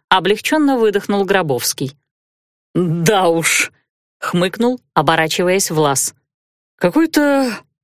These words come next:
в этот раз сильный резонанс был. Даже через ментальный щит и то цепляло. Обычно оно слабее действует. За ней бы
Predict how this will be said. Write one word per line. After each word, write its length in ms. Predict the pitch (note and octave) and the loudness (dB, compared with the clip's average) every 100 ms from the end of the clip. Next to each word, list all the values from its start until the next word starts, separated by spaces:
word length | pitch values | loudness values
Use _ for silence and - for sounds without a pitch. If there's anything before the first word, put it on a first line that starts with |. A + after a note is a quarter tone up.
| _ | _
в 140 | D#3+ G3 | 0 2
этот 240 | C4+ A#3+ | 2 0
раз 360 | A#3 A#3 - - _ _ _ | 0 0 -4 -8 _ _ _
сильный 560 | - - C4+ A3 E3 D#3 | -4 0 0 2 0 0
резонанс 580 | E3 F#3+ A3+ G3 D#3 | 2 0 0 0 -2
был. 260 | B2 D3+ C3+ - - - - - | 0 0 -2 -6 -14 -16 -12 -2
Даже 280 | E3 G#3+ A#3 | 0 0 0
через 300 | - A#3 G3+ | 0 0 0
ментальный 600 | A3+ A#3 B3 B3 A#3+ A#3+ | 0 0 0 0 0 0
щит 380 | - - B3+ | 0 0 0
и 60 | F3+ | -2
то 240 | - - | 0 -2
цепляло. 640 | A3+ - D#3+ F#3 D#3+ D3 - _ _ _ | 0 -2 0 0 0 0 -4 _ _ _
Обычно 440 | D3 C#3+ A#3+ C#4+ C#4 | -2 0 0 0 0
оно 200 | C#4+ D4+ | 0 0
слабее 760 | - D4+ F4 A#3 B3+ D#4 F#3+ | -2 0 0 2 0 0 -2
действует. 680 | D3 C#3+ D3 C#3 D3 C3+ - _ _ _ _ | -2 0 0 -2 -2 -2 -4 _ _ _ _
За 300 | D#3 C#3 F3 | -4 0 0
ней 380 | F#3+ A3 C4+ C#4+ | 0 0 0 -2
бы 320 | A3+ C4+ C#4 | 0 0 -2